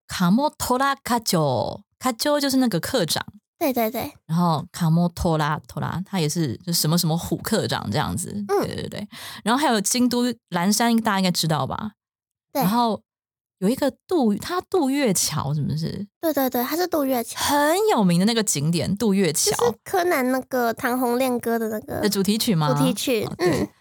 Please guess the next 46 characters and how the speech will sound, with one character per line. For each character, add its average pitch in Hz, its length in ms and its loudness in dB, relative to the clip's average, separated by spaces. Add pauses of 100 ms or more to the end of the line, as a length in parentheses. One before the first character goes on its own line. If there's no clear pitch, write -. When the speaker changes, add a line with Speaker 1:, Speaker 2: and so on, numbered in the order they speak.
(260)
Speaker 1:
然 202 120 2
后 247 80 4
它 240 260 2 (120)
那 226 140 2
个， 180 420 2
那 226 80 4
个 208 140 2
商 196 280 4
店 196 240 4
街， 160 220 2
那 202 80 4
边 240 80 2
有 202 60 2
个 170 100 0
岚 160 160 2
山 190 180 4
商 170 220 2
店 170 220 2
街 135 340 -2 (360)
的 185 80 -2
ゆ 180 140 2
る 262 120 2
キ - 160 0
ャ - 20 4
ラ 226 100 4
就 220 80 4
叫 202 160 2
做 180 320 0 (840)
月 240 380 2
桥 170 440 2
渡。 214 340 0
<laughs> - 100 0 (1900)
Speaker 2:
差 285 140 2
点 262 140 2
念 269 160 2
错 320 220 0
哈。 294 180 2
Speaker 1:
对， 196 180 4
蛮， 196 220 4
蛮 202 120 4
有 190 120 2
趣 175 260 -2
的。 143 160 2 (260)
好， - 180 -2
Speaker 2:
嗯。 370 300 0
Speaker 1:
好， 349 160 0